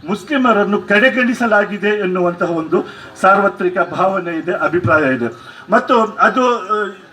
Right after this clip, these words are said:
ಜನರು ಆಡಿಕೊಳ್ತಾರೆ, ಹೆಚ್ಚು ಸರಿ ಎಷ್ಟು ತಪ್ಪು ಅಂತ ಗೊತ್ತಿಲ್ಲ. ನಾವು ಮುಸ್ಲಿಮರು ಈ ವರ್ಷ ಕಳೆದ ಚುನಾವಣೆಯಲ್ಲಿ ಸಂಪೂರ್ಣವಾಗಿ ಕಾಂಗ್ರೆಸ್ಗೆ ಬೆಂಬಲ ಕೊಟ್ಟಿದ್ದೇವೆ, ಜೆ ಡಿ ಎಸ್ಗೆ ಬೆಂಬಲ ಕೊಡಲಿಲ್ಲ. ಆದ್ದರಿಂದ ಜೆ ಡಿ ಎಸ್ನಿಂದ ಈ ರೀತಿಯ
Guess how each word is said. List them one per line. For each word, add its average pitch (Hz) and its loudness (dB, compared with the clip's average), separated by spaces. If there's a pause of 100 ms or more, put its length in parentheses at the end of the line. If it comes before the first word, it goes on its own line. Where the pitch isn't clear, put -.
(120)
ಜನರು 254 0
ಆಡಿಕೊಳ್ತಾರೆ, 247 2
ಹೆಚ್ಚು 180 -8
ಸರಿ 208 0
ಎಷ್ಟು 220 -6
ತಪ್ಪು 226 -6
ಅಂತ 214 -4
ಗೊತ್ತಿಲ್ಲ. 180 -2 (400)
ನಾವು 247 6
ಮುಸ್ಲಿಮರು 226 -2
ಈ 220 -4
ವರ್ಷ 226 -6 (180)
ಕಳೆದ 226 -2
ಚುನಾವಣೆಯಲ್ಲಿ 208 -4 (300)
ಸಂಪೂರ್ಣವಾಗಿ 214 2
ಕಾಂಗ್ರೆಸ್ಗೆ 240 2
ಬೆಂಬಲ 208 -2
ಕೊಟ್ಟಿದ್ದೇವೆ, 185 -8
ಜೆ 208 0
ಡಿ 247 -2
ಎಸ್ಗೆ 214 0
ಬೆಂಬಲ 196 0
ಕೊಡಲಿಲ್ಲ. 208 0 (360)
ಆದ್ದರಿಂದ 254 0 (340)
ಜೆ 226 -4
ಡಿ 247 -8
ಎಸ್ನಿಂದ 214 -6
ಈ 208 -2
ರೀತಿಯ 208 -4